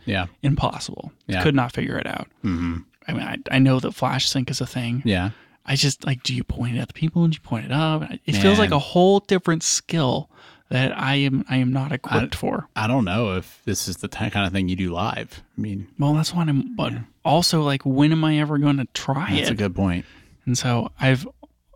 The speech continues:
Speaker 2: on the way over, I was debating whether or not I should reach out to my dad and be like,
Speaker 1: Mm.
Speaker 2: "Can I borrow your on-camera flash
Speaker 1: <laughs>
Speaker 2: immediately?
Speaker 1: That's a good question.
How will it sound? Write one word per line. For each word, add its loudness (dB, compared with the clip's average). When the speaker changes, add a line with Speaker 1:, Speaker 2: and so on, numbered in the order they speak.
Speaker 2:
on 4
the 6
way 6
over, 4
I 0
was 0
debating 0
whether 0
or -2
not -4
I -2
should -2
reach -2
out -6
to -6
my -2
dad -2
and 0
be 0
like, -2
Speaker 1:
Mm. -8
Speaker 2:
"Can -2
I 0
borrow -2
your -6
on-camera -4
flash -2
Speaker 1:
<laughs> -20
Speaker 2:
immediately? 2
Speaker 1:
That's -2
a -10
good -4
question. -6